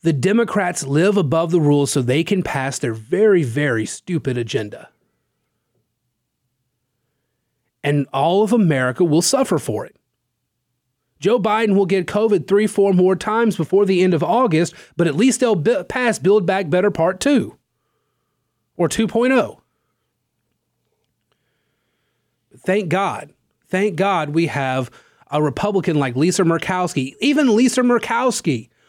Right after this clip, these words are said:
who is half Democrat herself, has come out and said, "I don't like this new spending. I don't like the tax hikes. I can't vote for it."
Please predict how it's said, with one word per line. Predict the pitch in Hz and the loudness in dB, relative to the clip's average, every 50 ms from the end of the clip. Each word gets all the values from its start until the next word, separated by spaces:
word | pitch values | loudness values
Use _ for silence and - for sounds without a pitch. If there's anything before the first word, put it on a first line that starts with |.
| _ _ _ | _ _ _
who | - 220 240 226 | -2 0 2 2
is | 214 202 | 2 0
half | - - 220 214 226 - - | -2 -4 -4 -4 -4 -2 -2
Democrat | 202 196 202 208 - - 190 185 175 | 0 2 2 0 0 -2 -2 -2 -2
herself, | 156 185 185 - - - 277 269 208 - - - - _ _ _ _ _ _ _ _ _ _ _ _ _ _ _ _ _ _ _ _ _ | -2 -4 -2 -2 -2 0 0 0 0 -2 -6 -12 -20 _ _ _ _ _ _ _ _ _ _ _ _ _ _ _ _ _ _ _ _ _
has | _ - 185 170 | _ -6 -6 -6
come | - - 202 196 | -4 -4 -2 0
out | 196 185 175 | 0 0 -2
and | 165 147 | -4 -4
said, | - 170 135 | -2 -2 -2
"I | 120 147 | -2 -2
don't | 196 214 165 | -4 -4 -4
like | 156 160 165 165 - | -4 -4 -6 -6 -6
this | 160 151 - | -10 -6 -2
new | 165 151 139 | 0 0 0
spending. | - - 180 170 151 139 | 0 0 0 0 0 0
I | 139 151 | 0 0
don't | 165 160 135 | -2 -2 -2
like | 143 151 151 | -4 -4 -4
the | - 135 | -8 -12
tax | 120 - 151 135 131 - | -10 -8 -6 -6 -6 -6
hikes. | - - 113 107 - - | -8 -8 -8 -8 -10 -12
I | 123 | -10
can't | 117 - 143 131 120 | -8 -6 -4 -4 -2
vote | 117 131 117 113 | -2 -2 -4 -4
for | - - - - - | -6 -14 -20 -20 -20
it." | - | -20